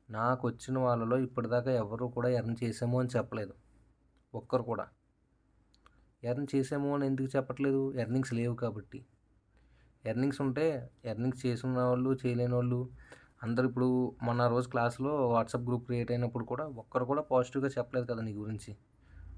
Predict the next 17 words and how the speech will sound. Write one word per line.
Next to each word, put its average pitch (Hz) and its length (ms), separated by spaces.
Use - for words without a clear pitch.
నువ్వు 117 200
అంత 117 120
తోపు 123 340
తురుమైతే 135 500
already 123 360
నీ, 127 160
నిన్న 117 220
ఆర్టీవీ 127 420
ఖమ్మం 127 300
గురించి 123 320
ఒక 123 120
న్యూస్ 117 300
ఇంటర్వ్యూలో 123 520
చూసావు 127 320
కదా, 120 220
కింద 120 180
కామెంట్స్ 117 500